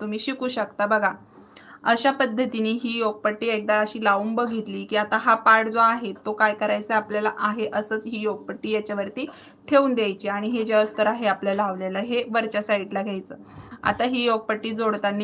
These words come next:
व्यवस्थित आपल्याला हा पार्ट जो आहे इथलं टोक हे थोडंसं पुढं घ्यायचंय, जेणेकरून योकपट्टी व्यवस्थित लागल्या जाईल. आता इथं आपण व्यवस्थित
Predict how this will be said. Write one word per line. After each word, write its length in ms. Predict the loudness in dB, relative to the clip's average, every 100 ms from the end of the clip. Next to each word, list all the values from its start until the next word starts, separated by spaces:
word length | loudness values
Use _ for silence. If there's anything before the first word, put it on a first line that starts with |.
| -2
व्यवस्थित 680 | -2 0 0 -2 -6 -10 -4
आपल्याला 460 | -4 -2 -2 2
हा 280 | 2 4 4
पार्ट 360 | 6 6 6 4
जो 100 | 4
आहे 340 | 4 4 -4
इथलं 260 | -6 -4 -4 -2
टोक 200 | -4 -4
हे 80 | -4
थोडंसं 380 | -2 -2 -2 -4
पुढं 300 | -2 0 2
घ्यायचंय, 420 | 2 -2 -4 -8 -10 -16 -8 -8 -6 0
जेणेकरून 480 | 2 2 0 0 0
योकपट्टी 500 | -2 0 -4 -4 -4
व्यवस्थित 460 | -2 -2 -4 -8 2
लागल्या 400 | 4 4 2 -2
जाईल. 320 | 0 -2 -4 -8 -20 -8
आता 200 | -6 -2
इथं 240 | -4 2
आपण 220 | 4 4 0
व्यवस्थित 360 | 0 0 -2